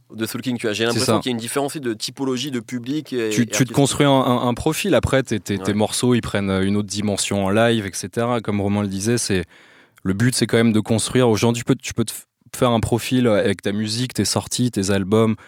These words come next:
Speaker 2: tes remixes, tes, tes freestyles, et cetera. Mais si tu proposes quelque chose d'intéressant en live ou même en showcase, quand t'arrives et que tu, tu kills tout, bah, ça peut être hyper intéressant ensuite à développer. On peut,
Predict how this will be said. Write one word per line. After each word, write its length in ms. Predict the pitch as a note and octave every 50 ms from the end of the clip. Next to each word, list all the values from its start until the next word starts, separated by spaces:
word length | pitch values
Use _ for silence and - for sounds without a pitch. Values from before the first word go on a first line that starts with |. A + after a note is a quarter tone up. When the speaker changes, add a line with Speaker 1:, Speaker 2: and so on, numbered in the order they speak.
| - _ _
Speaker 2:
tes 120 | - F#2
remixes, 460 | F2+ F2+ G2 G2 G#2+ A#2 A2+ G#2+ - -
tes, 300 | - F#2 F#2 F2+ E2+ E2
tes 100 | - F2
freestyles, 460 | - - G2 - - - A2+ A2+ A2
et 40 | G2+
cetera. 420 | - - G2+ F2+ - A2+ A#2+ C#3 D3 - - - - - _ -
Mais 200 | A2 G#2+ G#2 G2+
si 260 | - - - C#3+ C#3+
tu 160 | - - B2+
proposes 380 | A2+ - B2+ A2+ - B2 A#2 -
quelque 240 | - A2+ G2 - G#2+
chose 220 | - - A2+ G#2
d'intéressant 560 | G#2+ G2+ F#2 - G2+ G2+ G2+ G2 - - G#2+ G2+
en 40 | F#2+
live 360 | G2+ G#2 A2 A2 A2+ G#2 F#2+ - - - - -
ou 100 | A2 A2+
même 160 | A#2+ A2+ G#2+ G#2
en 60 | F#2+
showcase, 560 | - - G2+ F2+ - B2 B2 B2+ B2+ A2 G2+
quand 140 | - F#2+ F2
t'arrives 320 | - G2+ F#2+ G2+ G#2+ G2+
et 80 | G2 F#2
que 60 | -
tu, 400 | - - - F2+ E2+ E2 E2 D#2
tu 220 | - - - E2+ C#2+
kills 300 | - - - G#2 G2+ G2
tout, 240 | - A2 B2 C#3+ D3+ - - _ - _ _ -
bah, 160 | - F#2+ F2+
ça 120 | F2+ - G2
peut 100 | - A2
être 120 | G2+ - - -
hyper 240 | C3 A#2+ B2+ B2 A2+
intéressant 520 | A2+ A2 - A#2 A2+ A2+ - - B2 A#2
ensuite 260 | A2 - - A2 -
à 60 | A2+
développer. 380 | G#2 G#2+ A2 G#2+ A#2 B2+ B2 C#3+
On 100 | C3 G#2
peut, 180 | - G#2+ G2